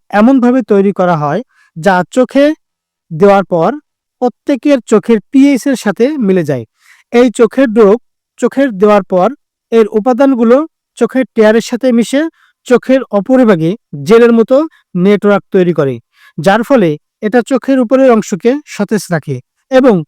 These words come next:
শুষ্কতার কারণে নষ্ট হয়ে যাওয়া কোষগুলোকে দ্রুত পুনর্নির্মাণের সাহায্য করে। বিশেষ করে চোখের অপারেশনের পরবর্তী সময় এটি বিশেষভাবে ব্যবহৃত হয়ে থাকে। ব্যবহারের নিয়ম। আক্রান্ত স্থানে এক ফোঁটা করে দিনে চারবার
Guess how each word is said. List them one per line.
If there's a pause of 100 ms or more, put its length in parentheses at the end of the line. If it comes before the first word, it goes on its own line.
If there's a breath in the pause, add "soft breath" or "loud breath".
(220 soft breath)
শুষ্কতার
কারণে (280)
নষ্ট
হয়ে
যাওয়া
কোষগুলোকে (340)
দ্রুত
পুনর্নির্মাণের
সাহায্য
করে। (400 soft breath)
বিশেষ
করে
চোখের
অপারেশনের
পরবর্তী
সময় (280 soft breath)
এটি
বিশেষভাবে (300 soft breath)
ব্যবহৃত
হয়ে
থাকে। (500)
ব্যবহারের
নিয়ম। (300 soft breath)
আক্রান্ত
স্থানে (260)
এক
ফোঁটা
করে
দিনে
চারবার